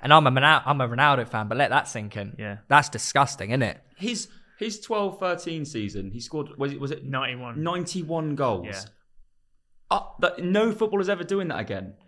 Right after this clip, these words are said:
Speaker 3: And it wasn't just in, people, the Spanish league was the best league in the world then. It was, they were winning the Champions League. He was unbel-, like, I just, I can't believe people
Speaker 1: <laughs>
Speaker 3: even dare compare people to him. Like, people talk about Pele and stuff, right?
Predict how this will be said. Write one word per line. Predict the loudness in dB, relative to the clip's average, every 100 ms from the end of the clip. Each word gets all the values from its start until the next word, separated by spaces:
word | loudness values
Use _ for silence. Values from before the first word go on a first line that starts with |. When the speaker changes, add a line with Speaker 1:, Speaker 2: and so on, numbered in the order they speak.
| -4
Speaker 3:
And | -2
it | 0
wasn't | -2 -2
just | -6 -8
in, | -8 -6
people, | -8 -6 -10 -12 -20 -20 -20 _ _
the | -4
Spanish | -4 0 0 0 -4
league | -4 -4
was | -6
the | -6
best | -4 -2 -2 -4 -4
league | -4 -2
in | -4
the |
world | -2 -4 -6 -12 -20 _ _ -6
then. | -4 -4 -4
It | -4
was, | -2 -4
they | -2 0
were | 0
winning | 0 -2
the | -4
Champions | -6 -6 -6
League. | -6 -6 -8 -18 _ -6
He | -4
was | -4 -6 -14 -4
unbel-, | 0 0 -2 -2 -4 -4 -4
like, | -4 -2
I | -2 0
just, | -4 -2
I | -2
can't | -2 -2 0
believe | 0 0 0 0
people | -2 2 2
Speaker 1:
<laughs> |
Speaker 3:
even | 2 0 2
dare | 4 6 6 2
compare | -4 -6 0 0
people | 0 -8
to | -8 -8
him. | -8 -12 -18 -4
Like, | -2 -2 -6 -20 -8
people | -6 -4
talk | -4
about | -4 -4
Pele | 0 2 2
and | -2
stuff, | -6 -8 0
right? | 0